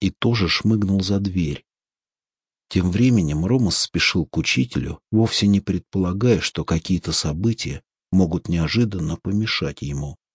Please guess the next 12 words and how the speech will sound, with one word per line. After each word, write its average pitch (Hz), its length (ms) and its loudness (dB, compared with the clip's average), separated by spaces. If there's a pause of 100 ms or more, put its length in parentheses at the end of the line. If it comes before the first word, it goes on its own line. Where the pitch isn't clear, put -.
(420)
А 87 100 0
события 85 760 0
эти 73 380 -4
готовились 90 580 0
с - 120 -4
того 87 260 -2
самого 80 460 0
момента, 82 640 0
когда 78 300 0
мать 78 240 -2
Ромаса 80 420 -2
сказала, 82 640 -2